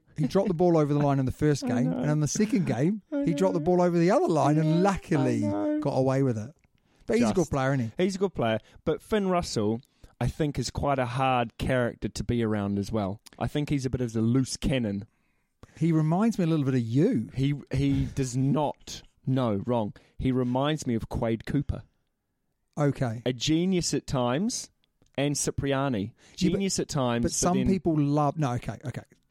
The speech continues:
Speaker 1: Let's just rewind the clock. You've said Finn Russell's
Speaker 2: Yes.
Speaker 1: like Cipriani
Speaker 2: Yeah.
Speaker 1: and like Quade Cooper.
Speaker 2: Yes.
Speaker 1: But actually, s-, I know some coaches that think Quade Cooper is, like, the best thing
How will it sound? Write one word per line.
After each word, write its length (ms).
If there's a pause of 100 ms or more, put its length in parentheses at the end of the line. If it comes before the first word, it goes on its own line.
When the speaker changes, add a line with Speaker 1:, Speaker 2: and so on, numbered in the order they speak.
(140)
Speaker 1:
Let's 220
just 180
rewind 480
the 40
clock. 440
You've 300
said 380 (100)
Finn 180
Russell's 480
Speaker 2:
Yes. 140
Speaker 1:
like 240
Cipriani 840
Speaker 2:
Yeah. 140 (160)
Speaker 1:
and 140
like 180
Quade 260
Cooper. 380
Speaker 2:
Yes. 300 (320)
Speaker 1:
But 160 (100)
actually, 280
s-, 160
I 220
know 220
some 260
coaches 760 (420)
that 160
think 240
Quade 320
Cooper 300
is, 260
like, 240 (160)
the 160
best 260
thing 180